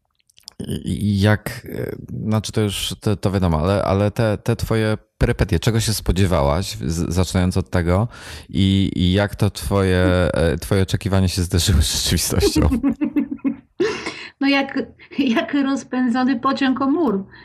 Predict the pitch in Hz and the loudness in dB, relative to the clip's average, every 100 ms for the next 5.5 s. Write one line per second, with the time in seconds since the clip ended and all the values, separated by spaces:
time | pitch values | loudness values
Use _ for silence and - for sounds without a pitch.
0 | - 254 240 233 196 190 190 175 175 - | -6 -4 0 0 0 0 0 -2 -4 -12
1 | - - - - - 285 320 320 302 - | -20 -20 -20 -12 -4 0 0 0 -2 -4
2 | - - - 220 - - 226 285 370 427 | -14 -10 -4 -4 -4 -4 -2 0 -2 -4
3 | 392 349 339 320 311 226 226 - _ _ | 0 2 2 2 -2 -4 -8 -10 _ _
4 | _ 247 302 311 285 285 285 320 285 240 | _ -2 0 -2 -4 -4 0 0 0 -2
5 | 285 330 370 285 277 | -2 0 0 0 -4